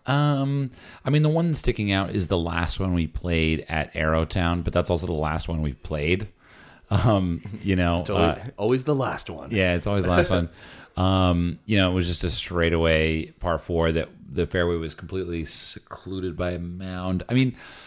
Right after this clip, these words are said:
Speaker 1: favorite hole.
Speaker 2: I, I guess I'm talking more,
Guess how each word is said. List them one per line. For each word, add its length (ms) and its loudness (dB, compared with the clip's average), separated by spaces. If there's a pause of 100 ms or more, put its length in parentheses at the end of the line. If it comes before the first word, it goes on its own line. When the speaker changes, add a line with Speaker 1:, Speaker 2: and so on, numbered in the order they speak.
(500)
Speaker 1:
favorite 360 -2
hole. 200 0
Speaker 2:
I, 120 4
I 80 4
guess 160 -2
I'm 100 -4
talking 420 -2
more, 560 -4